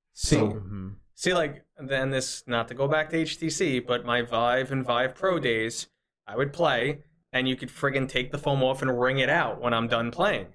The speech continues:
Speaker 2: Yeah.
Speaker 1: But my index doesn't do that. Like, I don't sweat it up like that for whatever reason.
Speaker 2: Mm-hmm.
Speaker 1: So
Speaker 2: Yeah. Well, the index has,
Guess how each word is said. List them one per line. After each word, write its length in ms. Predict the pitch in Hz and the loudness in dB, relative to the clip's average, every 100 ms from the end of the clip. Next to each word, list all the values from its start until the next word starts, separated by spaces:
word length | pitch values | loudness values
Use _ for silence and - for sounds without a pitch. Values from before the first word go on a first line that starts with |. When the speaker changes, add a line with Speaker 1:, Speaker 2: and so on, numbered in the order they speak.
| - | -4
Speaker 2:
Yeah. 160 | 95 95 - _ | -2 -4 -10 _
Speaker 1:
But 120 | 135 | -2
my 160 | 135 135 | 0 0
index 560 | 139 143 165 156 - - | -2 0 2 0 -2 -2
doesn't 340 | 123 135 131 | -2 -2 -4
do 140 | 135 208 | -2 0
that. 300 | 151 104 - _ | -2 -4 -14 _
Like, 180 | 135 131 | -2 2
I 140 | 135 | 2
don't 260 | 139 156 160 _ _ | 2 0 -4 _ _
sweat 420 | - - - 135 143 | -2 0 0 0 0
it 120 | 151 | 2
up 180 | 233 226 | 2 2
like 240 | 151 104 | 0 0
that 320 | 104 95 - | -6 -8 -10
for 80 | 127 | -4
whatever 380 | 139 139 139 151 | -2 0 0 2
reason. 400 | 226 233 104 95 | 2 0 0 -4
Speaker 2:
Mm-hmm. 80 | - | -2
Speaker 1:
So 160 | 110 | 2
Speaker 2:
Yeah. 260 | 110 - 92 - | 4 4 0 -4
Well, 140 | 139 131 | 0 2
the 120 | 127 | 4
index 340 | 147 233 - | 4 4 4
has, 520 | - 120 101 98 - | 2 4 4 2 -4